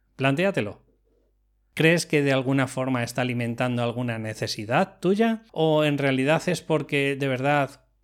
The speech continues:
para ti es muy importante esos valores,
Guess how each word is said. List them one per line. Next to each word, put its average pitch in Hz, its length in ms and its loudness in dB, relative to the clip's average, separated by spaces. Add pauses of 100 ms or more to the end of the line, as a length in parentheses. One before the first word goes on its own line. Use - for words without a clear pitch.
(100)
para 123 300 -4
ti 156 220 2
es 127 160 0
muy 156 300 2
importante 127 840 -2
esos 127 520 0
valores, 120 580 2